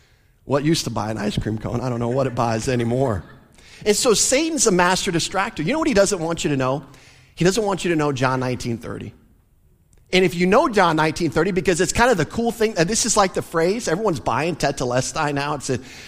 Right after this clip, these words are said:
in everyone's home. It's kind of becoming this cool, which is great. I love it. I love that fact. I mean, we got it on bracelets, right? It's this, it's this cool word. But do we understand the significance of this? This is what Satan doesn't want you to know. You can hang it in your house all, all you want. It doesn't,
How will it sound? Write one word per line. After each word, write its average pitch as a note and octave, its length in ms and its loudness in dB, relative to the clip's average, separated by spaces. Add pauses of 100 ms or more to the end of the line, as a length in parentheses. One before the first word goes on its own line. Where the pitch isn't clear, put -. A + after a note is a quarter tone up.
(120)
in D3+ 100 4
everyone's D#3+ 380 4
home. D3 440 0 (560)
It's C#3+ 140 0
kind F3 140 4
of E3 60 2
becoming D#3+ 340 4
this C#3 180 2
cool, D#3+ 340 2
which A#3 200 0
is A3 100 -2
great. C3+ 300 0
I B2+ 80 -8
love B2 280 -2
it. F#2+ 140 -10
I A2 80 -4
love B2 280 2
that - 220 -8
fact. G2+ 220 -6
I - 20 -6
mean, B2 120 2
we F3 80 6
got E3 120 8
it C3 60 4
on B2 140 0
bracelets, D3+ 560 2
right? D3 160 0
It's A#2 180 -2
this, - 220 -2 (420)
it's C#3+ 140 2
this C#3 100 0
cool D#3 160 0
word. E3 180 2 (340)
But C3+ 140 0
do C#3 80 2
we C#3 200 2
understand C#3+ 500 0
the A2+ 40 0
significance A#2+ 760 -2
of C#3+ 80 -2
this? D#3 180 -4
This C#3+ 160 2
is D3+ 140 0
what A2 160 0
Satan A2 240 -2
doesn't G2+ 200 -4
want G#2 220 -6
you - 60 -6
to G2 80 -2
know. A2+ 220 -2 (160)
You B2 100 2
can - 100 -2
hang A#2 220 -2
it A#2 80 -2
in A2+ 80 0
your G2+ 100 -2
house C3+ 300 -2
all, G#2 260 -2
all A2 140 -4
you G#2 120 -8
want. A2 300 -4
It C#3+ 80 -10
doesn't, A2 340 -4